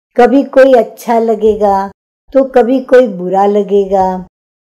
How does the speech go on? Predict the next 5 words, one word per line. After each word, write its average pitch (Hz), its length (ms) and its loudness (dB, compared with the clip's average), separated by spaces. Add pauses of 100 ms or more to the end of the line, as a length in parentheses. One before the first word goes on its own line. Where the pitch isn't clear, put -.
(120)
आत्मा 254 600 0
रूप 254 420 0
में 247 380 0
देखने 220 560 0
से 208 540 -2